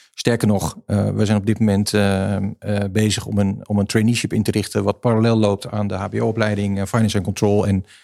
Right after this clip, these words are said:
en aanverwante opleidingen, om te zorgen dat we, eh, mensen kunnen leren en werken tegelijk. En ja, wij denken dat dat, eh, mes aan twee kanten snijdt. Het is leuk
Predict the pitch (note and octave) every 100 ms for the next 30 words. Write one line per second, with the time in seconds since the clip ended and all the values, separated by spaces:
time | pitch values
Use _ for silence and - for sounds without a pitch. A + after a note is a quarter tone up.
0 | _ A2 G#2+ G#2+ G#2+ G#2 A2+ G2+ G2 G2
1 | F#2+ - - - - - A2+ G#2+ F#2 F2+
2 | G2 F2+ F#2+ F#2+ - - - - _ -
3 | G#2+ G2 G2 G2+ G2+ G2+ A2 A#2 A2+ A2
4 | G#2+ - A2+ G#2+ A#2+ A2+ G#2+ G#2 A#2 -
5 | - - A#2+ C#3+ - A#2 A2+ G#2+ - G#2
6 | G#2 A#2+ B2 A2+ G#2+ G#2+ G#2+ G2+ - -
7 | G#2 G#2+ A2 G#2 A2+ A2+ A#2 A2+ - B2
8 | - - - B2 B2 - - G2+ A#2 G2+
9 | - - A2+ A#2 -